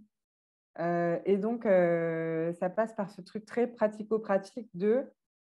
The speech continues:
en fait, qu'est-ce que j'ai pris comme engagement que je, je ne vais pas tenir,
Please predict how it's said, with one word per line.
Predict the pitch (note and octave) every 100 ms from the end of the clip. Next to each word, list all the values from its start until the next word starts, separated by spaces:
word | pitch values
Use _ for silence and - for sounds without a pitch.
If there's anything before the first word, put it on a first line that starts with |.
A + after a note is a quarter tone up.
| _
en | - F3+
fait, | F#3+ B3 B3+
qu'est-ce | - B3+
que | -
j'ai | G#3+ G#3
pris | G#3 C4
comme | A#3 G3
engagement | F#3+ F#3+ F#3 G3 A3 D#4+ _ _ _ _ _ _ _
que | -
je, | G3 F3+ F#3 F3+ F3+ F3
je | E3+ F3+
ne | F#3
vais | F3+ F#3
pas | A3+ B3+
tenir, | B3+ A3 A3+ C4